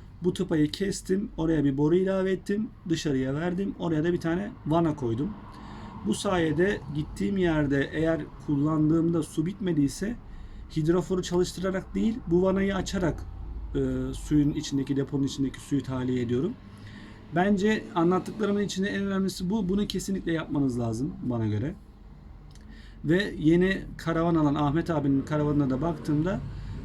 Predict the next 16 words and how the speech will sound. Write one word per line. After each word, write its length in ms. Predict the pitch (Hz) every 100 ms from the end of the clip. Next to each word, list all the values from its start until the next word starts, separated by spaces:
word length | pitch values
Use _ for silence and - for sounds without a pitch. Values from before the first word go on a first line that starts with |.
| -
depo 260 | 170 185 180
farklı 400 | 185 175 - 208
olsa 340 | 202 - 196
bile 260 | 202 220 262 208
böyle 280 | 180 185 175
bir 120 | 156
kör 240 | - 185 196 - - - - - 147
vana 240 | 170 185
olduğunu 440 | 170 151 151 220 190
gördüm. 460 | 180 170 160 240
Yani 300 | 175 170 180
sizler 420 | 175 175 170 170 147
de 80 |
rahatlıkla 440 | 156 160 - 175 165
bence 260 | 156 156
yapabilirsiniz. 760 | 180 160 147 139 - 147 - -